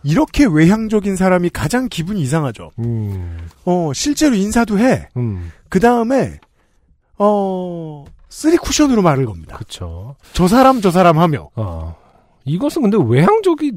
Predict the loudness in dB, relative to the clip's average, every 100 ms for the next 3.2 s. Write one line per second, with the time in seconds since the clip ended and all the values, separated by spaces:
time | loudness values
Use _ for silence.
0 | -10 -2 0 0 -2 0 2 2 2 0
1 | -2 -2 0 0 -2 -2 -2 -2 -2 -2
2 | -2 -2 -4 -4 -6 -8 -10 -12 -10 -10
3 | -12